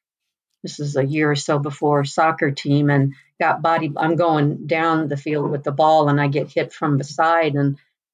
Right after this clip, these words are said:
knocked down, and I can't even get up. I had to get help getting up, and I couldn't stand up straight. And the next morning, I couldn't stand up straight. So I thought, "Well, I guess I gotta call the doctor."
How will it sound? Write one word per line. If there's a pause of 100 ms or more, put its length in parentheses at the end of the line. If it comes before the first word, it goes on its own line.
(160)
knocked
down,
and
I
can't
even
get
up. (340)
I
had
to
get
help
getting
up,
and
I
couldn't
stand
up
straight.
And
the
next
morning,
I
couldn't
stand
up
straight. (400)
So
I
thought,
"Well,
I
guess
I
gotta
call
the
doctor."